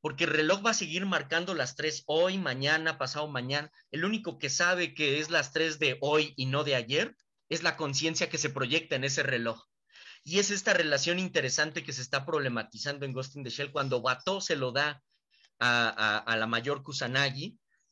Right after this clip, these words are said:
es para decirle, tú eres la que le da conciencia a ese reloj, tú eres la que sabe que ese ciclo no es un eterno retorno, sino que hay algo que va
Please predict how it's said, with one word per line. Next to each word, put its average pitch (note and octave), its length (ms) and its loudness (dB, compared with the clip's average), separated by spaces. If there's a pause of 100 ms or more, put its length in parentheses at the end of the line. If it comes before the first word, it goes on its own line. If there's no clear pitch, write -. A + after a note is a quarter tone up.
es C#3+ 140 0
para C#3+ 240 2
decirle, C3+ 680 -2
tú G#3 180 2
eres F#3 160 0
la E3 160 0
que D3+ 120 -2
le C3 140 0
da D3 200 -2
conciencia D#3+ 600 0
a B2+ 40 0
ese C3 140 -2
reloj, A#2 400 -2 (180)
tú E3 120 -2
eres E3+ 140 -2
la C#3+ 200 -4
que - 100 -12
sabe A#2+ 560 0 (260)
que C#3+ 180 4
ese D3+ 220 0
ciclo D3 640 -4 (320)
no D3+ 300 2
es D3+ 220 -2
un D3+ 420 -4
eterno C3 480 0
retorno, A#2+ 600 0
sino B2 260 -6
que C#3+ 140 -4
hay C3+ 180 0
algo C3 320 -2
que - 180 -10
va A#2 320 -4